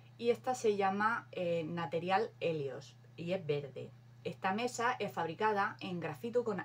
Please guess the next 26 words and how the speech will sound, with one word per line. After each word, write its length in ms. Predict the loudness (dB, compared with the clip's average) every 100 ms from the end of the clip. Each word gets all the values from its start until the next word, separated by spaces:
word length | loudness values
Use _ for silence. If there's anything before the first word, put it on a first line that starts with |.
| -2
acabado 500 | -2 0 0 2 2
de 80 |
color 320 | 0 -2 -2 0
verde 440 | 0 2 0 -2 -10 -20 -20 -20 -4
como 240 | -2 0
mesa 440 | -2 0 2 2 0 -10
dos 340 | -2 -2 -4 -8
en 220 | -4 -2 0
uno, 360 | 0 -4 -6 -12 -18 -12
ideal 420 | -6 0 2 2
para 240 | 0 -6 -8
las 180 | -10
tardes 320 | -4 -2 0 -2
de 120 | -4
piscina. 520 | -6 -12 -12 -12 -14 -18 -20 -16
Pues 300 | -10 -10 -10
lo, 260 | -14 -14 -16 -18 -16
lo 120 | -12
podemos 280 | -10 -12 -12
poner 300 | -12 -12 -12
en 280 | -12 -12
el 100 | -14
jardín 400 | -16 -14 -10 -10
o 140 | -8 -8
donde 540 | -10 -12 -12 -12 -12
sea. 300 | -6 -4 -6